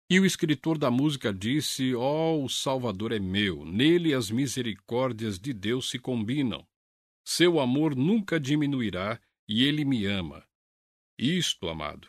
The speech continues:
é um precioso tesouro. A salvação não é como a vemos, ou como os anjos, ou os demônios, ou mesmo Cristo a vê, mas como Deus a vê. Isso nos abre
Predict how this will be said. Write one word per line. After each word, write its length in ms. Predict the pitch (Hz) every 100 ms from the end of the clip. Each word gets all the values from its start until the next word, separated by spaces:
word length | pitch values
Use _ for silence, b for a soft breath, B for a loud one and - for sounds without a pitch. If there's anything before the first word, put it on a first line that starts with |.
| _ -
é 80 | 135
um 100 | 139
precioso 760 | - 135 - - 101 98 98
tesouro. 600 | 92 95 80 73 78 - _ _ _
A 80 | 117
salvação 760 | 113 160 156 147 120 - 151 160
não 280 | 151 139
é 80 | 139 131
como 320 | - 135 135
a 80 | 127
vemos, 640 | 101 92 104 95 76 - -
ou 180 | 131 143
como 380 | - 131 135 117
os 200 | 95 92
anjos, 640 | 117 139 127 92 87 -
ou 360 | 123 135 123 107
os 140 | 95
demônios, 840 | 90 98 82 113 131 123 110 98 - _ _ _ _ _
ou 160 | - 220
mesmo 400 | 190 175 156 170 -
Cristo 440 | 147 170 170 - 90
a 80 |
vê, 300 | 78 76 67 _ _ _ _ -
mas 220 | 151 143
como 360 | - 156 151
Deus 580 | 107 98 139 160 156 113
a 100 | 90
vê. 320 | 76 78 76 _ _ -
Isso 380 | 165 180 - 175
nos 240 | 160 117
abre 420 | 95 92 95 107